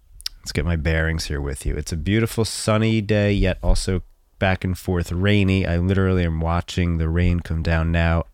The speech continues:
as the sun is also pouring through the clouds. I use that language on purpose.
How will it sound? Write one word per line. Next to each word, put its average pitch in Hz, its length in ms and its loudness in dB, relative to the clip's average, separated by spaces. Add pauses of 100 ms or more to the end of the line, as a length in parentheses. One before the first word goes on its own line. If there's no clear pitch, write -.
(160)
as 107 380 4
the 90 100 -2
sun 80 300 -2
is 76 160 -4
also 98 340 0
pouring 78 540 -4 (540)
through 120 400 2
the 101 80 2
clouds. 80 1080 -4 (1600)
I 80 100 0
use 82 240 2
that 73 180 0
language 82 280 2
on 78 140 2
purpose. 78 480 -2